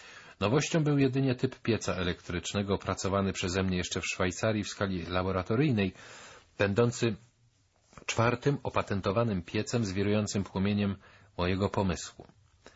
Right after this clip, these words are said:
Sprawa natomiast metody cyjankowej, stosowanej po raz pierwszy w skali fabrycznej,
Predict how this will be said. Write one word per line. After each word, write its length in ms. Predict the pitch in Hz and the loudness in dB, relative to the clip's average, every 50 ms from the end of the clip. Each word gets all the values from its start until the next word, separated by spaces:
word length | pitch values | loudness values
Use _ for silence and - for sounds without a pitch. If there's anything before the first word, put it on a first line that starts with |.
| - - - - - - - - _ | -20 -20 -20 -20 -20 -20 -20 -20 _
Sprawa 420 | - - - - - 127 151 175 165 | -14 -10 -4 0 2 4 4 4 4
natomiast 460 | 160 151 - 151 143 139 123 - - | 4 2 2 2 0 0 0 0 0
metody 360 | 110 107 - 160 160 147 127 | 0 0 2 2 0 0 0
cyjankowej, 800 | - - 123 110 107 98 87 - - 123 120 107 113 135 143 - - - - _ _ - - | 0 2 2 2 2 2 0 0 0 2 4 4 4 2 2 0 -6 -16 -20 _ _ -16 -14
stosowanej 540 | - - - - - 104 104 107 107 104 | -12 -8 -6 -2 0 2 2 2 2 0
po 120 | - - 98 | 0 0 0
raz 180 | 92 87 - | 0 -2 -2
pierwszy 500 | - - - 135 127 104 90 - - 87 | -4 0 2 2 2 2 0 -4 -6 -8
w 60 | 82 - | -8 -6
skali 260 | - - 87 87 85 | -4 -2 -2 -2 -2
fabrycznej, 720 | - 98 90 87 98 104 101 - - 117 117 139 156 | 0 -2 -2 0 -2 -4 -4 -4 -2 -2 -2 -2 -4